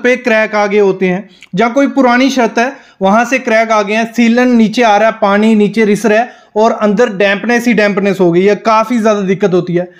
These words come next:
भले आप वाटरप्रूफिंग वहाँ करा लो, कोबा करवा लो, ट-, चाइना मोज़ेक करवा लो या टाइलिंग करवा लो, कुछ भी करवा लेते हैं,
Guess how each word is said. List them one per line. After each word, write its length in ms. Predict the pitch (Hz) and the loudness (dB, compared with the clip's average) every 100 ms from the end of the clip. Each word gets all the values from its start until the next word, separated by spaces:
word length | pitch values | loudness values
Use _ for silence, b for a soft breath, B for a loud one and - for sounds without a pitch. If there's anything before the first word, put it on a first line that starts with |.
| B B 165 | B B -2
भले 260 | 214 247 | 0 2
आप 180 | 247 220 185 | 0 -2 0
वाटरप्रूफिंग 680 | 190 190 226 233 233 247 226 | 0 0 -2 0 0 2 2
वहाँ 220 | 208 214 | 0 0
करा 200 | 208 185 | 0 2
लो, 240 | 190 202 214 | 4 2 2
कोबा 440 | 214 196 180 214 | 0 0 2 0
करवा 380 | 208 196 180 175 | 0 -2 2 2
लो, 440 | 175 185 196 220 214 B _ _ - | 2 2 0 0 -8 B _ _ 0
ट-, 420 | 220 214 202 175 | 2 2 0 -2
चाइना 320 | 226 220 240 | 0 2 2
मोज़ेक 420 | 226 202 214 202 | 2 2 0 0
करवा 240 | 202 175 165 | 0 0 2
लो 220 | 180 202 | 2 2
या 140 | 202 208 | 2 0
टाइलिंग 380 | 220 233 254 220 | 0 0 0 0
करवा 180 | 180 | 0
लो, 120 | 151 143 | 0 -2
कुछ 300 | - 294 - | -2 -2 0
भी 160 | 311 311 | 0 0
करवा 320 | 302 233 214 | 0 2 2
लेते 300 | 208 190 190 | 0 -2 -2
हैं, 160 | 190 | -2